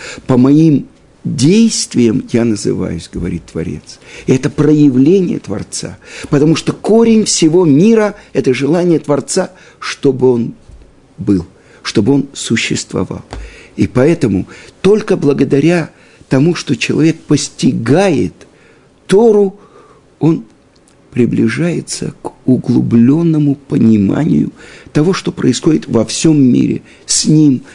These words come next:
э, с его домом, с его семьёй, с ним самим.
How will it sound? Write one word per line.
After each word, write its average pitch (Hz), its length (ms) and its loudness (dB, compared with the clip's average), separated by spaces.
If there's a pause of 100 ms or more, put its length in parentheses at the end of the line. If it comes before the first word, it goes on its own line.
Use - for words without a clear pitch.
(420)
э, - 840 -10
с - 160 -6
его 143 200 4
домом, 131 480 2
с - 100 -12
его 143 220 0
семьёй, 151 640 2 (920)
с - 240 -14
ним 160 240 4
самим. 135 520 -2